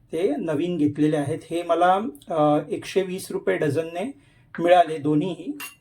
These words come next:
हे, हे आणि हे दोन्ही एकशे वीस रुपये डझनने मिळाले. तुम्ही जर क्वांटिटीमध्ये घेतलात, तर तुम्हाला खूप कमीमध्ये मिळेल. मला वाटतं सिक्स्टी, सेव्हन्टी रुपीज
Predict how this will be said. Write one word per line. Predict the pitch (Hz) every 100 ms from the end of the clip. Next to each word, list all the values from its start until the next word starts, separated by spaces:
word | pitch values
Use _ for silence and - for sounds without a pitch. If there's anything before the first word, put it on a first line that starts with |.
| _
हे, | 156 151
हे | 147 113 151 170
आणि | 156
हे | 156 147
दोन्ही | 135 143 156
एकशे | 147 -
वीस | 156 151 147
रुपये | 147 160
डझनने | 160 147 131 160 170
मिळाले. | 160 135 135 - - _ _
तुम्ही | 190 170
जर | 156 175 170 165 156
क्वांटिटीमध्ये | 151 147 147 165 165 160 156
घेतलात, | 151 147 156 131
तर | 151 123
तुम्हाला | 147 151 101 - -
खूप | 208 208 -
कमीमध्ये | - 160 180 175 180
मिळेल. | 165 143
मला | 143 143
वाटतं | 151 147 160
सिक्स्टी, | 151 147 - 170
सेव्हन्टी | - 143 151 151 151
रुपीज | 147 156 151